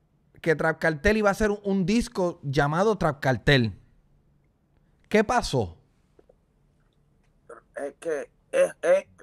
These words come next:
Speaker 2: va a ser eso, brother. Lo que pasa es que la cosa se nos fue, se nos ha ido tan grande. Tú viste, las cosas se salieron de las manos. Anuel y Ozuna se fueron,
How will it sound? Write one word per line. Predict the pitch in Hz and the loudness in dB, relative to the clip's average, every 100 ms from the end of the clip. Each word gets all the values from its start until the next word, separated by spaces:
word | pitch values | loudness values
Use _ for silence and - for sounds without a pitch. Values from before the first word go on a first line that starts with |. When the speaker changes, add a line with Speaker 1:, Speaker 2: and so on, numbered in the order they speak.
| _ _ _ _ | _ _ _ _
Speaker 2:
va | 135 | -2
a | 151 | -2
ser | 190 156 | -2 -4
eso, | 160 147 127 | -6 -10 -12
brother. | 135 135 | -10 -10
Lo | 123 131 | -8 -10
que | 123 | -8
pasa | 131 143 | -8 -8
es | 160 | -12
que | 165 | -8
la | 151 131 | -6 -6
cosa | 151 147 156 | -12 -14 -14
se | 139 | -14
nos | 127 120 | -18 -10
fue, | 135 139 | -8 -10
se | - 127 | -14 -14
nos | 123 | -12
ha | 139 | -10
ido | 151 | -6
tan | 151 151 | -6 -4
grande. | 143 151 127 117 | -4 -4 -4 -20
Tú | 135 | -20
viste, | 147 131 | -18 -10
las | 123 120 | -10 -10
cosas | 131 147 143 | -16 -20 -20
se | |
salieron | 143 135 131 139 | -10 -10 -10 -10
de | 147 | -6
las | 135 | -6
manos. | 120 135 147 127 | -6 -8 -6 -10
Anuel | 123 131 | -14 -20
y | |
Ozuna | 135 127 131 139 | -20 -20 -20 -20
se | 139 | -20
fueron, | - 123 139 143 | -14 -8 -8 -8